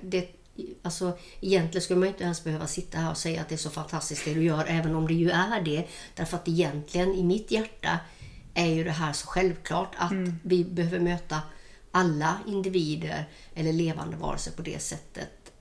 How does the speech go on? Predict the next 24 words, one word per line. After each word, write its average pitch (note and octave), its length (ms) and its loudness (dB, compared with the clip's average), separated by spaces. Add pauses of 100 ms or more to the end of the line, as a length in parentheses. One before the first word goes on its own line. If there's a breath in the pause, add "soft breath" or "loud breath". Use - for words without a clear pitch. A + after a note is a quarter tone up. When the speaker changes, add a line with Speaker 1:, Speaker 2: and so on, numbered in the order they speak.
(420)
Speaker 1:
Det F3 160 0
är E3+ 40 -2
så E3 120 -4
självklart F3 460 -6
egentligen, F3 360 -8
tycker F#3 140 2
Speaker 2:
Mm. F3+ 100 4
Speaker 1:
jag. E3+ 80 0 (100)
Men F3 260 -2
det F3+ 60 0
är F3 40 4
Speaker 2:
Mm. F3 140 2
Speaker 1:
också - 140 -6
väldigt E3 280 -4
fint D#3+ 300 -4
att - 80 -10
få - 80 -4
vara E3 120 -2
med D#3+ 240 -2
om D#3+ 180 -4
att D#3 120 -6 (720 loud breath)
det - 80 -4
finns, D#3 600 -2
eh, E3 260 -2